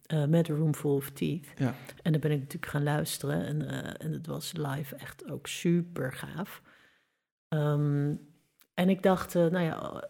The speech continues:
Speaker 1: als een soort, eh, want het is een soort estafette, jullie oorwormen. Ehm, wat, wat gaat er nog meer je oor in en blijft daar een tijd zitten?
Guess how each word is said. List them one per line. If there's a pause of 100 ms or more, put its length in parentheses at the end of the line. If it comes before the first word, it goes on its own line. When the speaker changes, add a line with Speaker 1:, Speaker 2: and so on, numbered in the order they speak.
(120)
Speaker 1:
als
een
soort,
eh,
want
het
is
een
soort
estafette,
jullie
oorwormen. (560)
Ehm, (920)
wat,
wat
gaat
er
nog
meer
je
oor
in
en
blijft
daar
een
tijd
zitten?